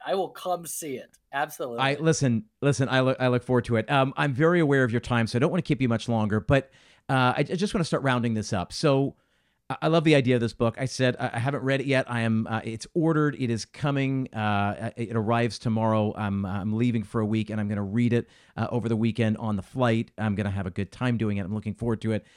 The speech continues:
Speaker 2: I've loved this conversation. Tell me, what are, 'cause you do so much of your consulting work, um, you know, a-, all over the country. I, I want you to give me the, the quick hits. What are the three biggest mistakes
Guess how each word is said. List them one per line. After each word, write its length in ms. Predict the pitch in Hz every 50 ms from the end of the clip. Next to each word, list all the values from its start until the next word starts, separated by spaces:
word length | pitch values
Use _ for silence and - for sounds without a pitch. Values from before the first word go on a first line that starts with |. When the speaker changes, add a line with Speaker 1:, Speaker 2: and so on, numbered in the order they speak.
| - - -
Speaker 2:
I've 140 | 131 123 117
loved 340 | 123 143 160 175 208 208
this 200 | 175 147 131 -
conversation. 800 | - - 117 113 104 107 92 - 104 98 92 - - 98 92 90 - _ _ _ _ _ _
Tell 180 | - - 185 160
me, 120 | 127 110
what 340 | 101 117 139 156 208 294 - -
are, 320 | - 180 165 147 147 - 131
'cause 180 | - 190 180
you 60 | 220
do 140 | 233 330 302
so 180 | 240 - 233 190
much 140 | 165 151 -
of 60 | -
your 100 | 123 113
consulting 580 | - 131 110 - - 101 98 - 107 98 90
work, 340 | 90 92 90 90 - - _ _
um, 480 | - 107 98 92 92 92 92 92 90 - - _
you 120 | 104 110
know, 80 | 95 104
a-, 140 | - - 143
all 360 | - 143 143 143 156 160 143
over 160 | 131 107 107
the 80 | 107 107
country. 460 | - 101 98 87 - 95 92 87 - - _ _ _ _ _ _ _ _ -
I, 40 | 165 -
I 40 | -
want 220 | 214 240 285 - 349
you 40 |
to 60 | 233 190
give 140 | 180 165
me 80 | 151 147
the, 140 | 123 127 -
the 120 | 113 123
quick 260 | - - - 117 -
hits. 280 | - 107 87 - - - _ _ _ _ _
What 260 | - 131 151 180 262
are 140 | 349 359 320
the 80 | 202 180
three 360 | - - - 143 143 151 143
biggest 340 | 117 131 123 117 117 - -
mistakes 580 | 117 - - 117 107 104 104 - - - -